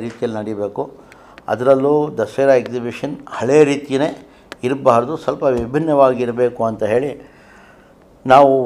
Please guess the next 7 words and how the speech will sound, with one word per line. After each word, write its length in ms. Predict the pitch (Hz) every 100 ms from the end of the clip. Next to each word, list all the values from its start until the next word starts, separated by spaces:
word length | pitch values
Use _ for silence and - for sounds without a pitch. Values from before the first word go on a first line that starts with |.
| 123
ಒಂದು 220 | 160 165 147
ರಾಜ್ಯ 300 | 139 135 139 139 120 - - 123
ಒಂದು 140 | 143 143
ಪದಾರ್ಥ 360 | 123 131 127 127 101 - - - - - - - 123 117
ರೀತಿಯಲ್ಲಿ 520 | 139 139 117 101 139 - - - _ _ - - _ 123
ನಮ್ಮ 220 | 131 147 147 139 139
ಪ್ರಿನ್ಸಿಪಲ್ 440 | 131 135 147 143